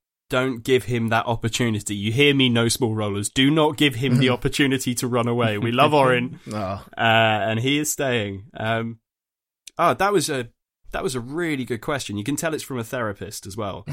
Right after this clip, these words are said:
Speaker 2: <laughs>
Speaker 1: Um, <laughs> thank you so much, Hannah. Okay, on to a question, another question for both of you. This is from at Stewtown two five eight three, who asks, "I'd like to know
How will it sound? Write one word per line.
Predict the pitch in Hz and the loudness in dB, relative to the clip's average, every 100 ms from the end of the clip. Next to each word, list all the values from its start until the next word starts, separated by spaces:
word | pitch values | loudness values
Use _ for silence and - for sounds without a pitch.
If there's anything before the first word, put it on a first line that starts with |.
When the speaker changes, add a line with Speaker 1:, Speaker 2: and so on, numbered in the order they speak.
| 139 | -2
Speaker 2:
<laughs> | 127 - 127 | 0 2 2
Speaker 1:
Um, | 127 131 127 - - 120 - 107 - - - | 4 4 2 -4 -12 -14 -12 -12 2 2 2
<laughs> | - - - _ _ - - - | -8 -20 -20 _ _ -20 -18 -6
thank | - 147 | 0 2
you | 160 | 4
so | 160 139 | 4 4
much, | 135 | 2
Hannah. | 120 120 110 - - | 0 -2 -4 -12 0
Okay, | 226 262 311 - - | 0 2 -2 -4 0
on | 226 240 | 0 0
to | 254 | 0
a | 196 | -2
question, | - 185 - 185 170 160 | -2 -4 0 0 0 -4
another | 113 139 185 262 | -4 -4 -4 -6
question | 123 107 101 | -8 -6 -8
for | 104 | -6
both | 107 95 | -8 -8
of | 98 | -10
you. | 117 190 - | -12 -12 -8
This | 143 143 | -4 -2
is | - | 0
from | 147 131 - | 0 0 2
at | 151 - | 0 -2
Stewtown | - - 156 156 147 135 120 107 104 - | -4 -2 -2 -4 -4 -4 -2 -4 -10 -10
two | - 127 | -8 -8
five | - 113 107 | -6 -8 -8
eight | 101 | -10
three, | - 151 156 180 208 117 | -12 -8 -6 -6 -10 -10
who | 127 - | -8 -8
asks, | 131 107 101 - - _ _ _ _ _ | -6 -6 -6 -8 -12 _ _ _ _ _
"I'd | 143 | 0
like | 175 220 | 2 0
to | - | 0
know | 196 170 156 | 0 2 0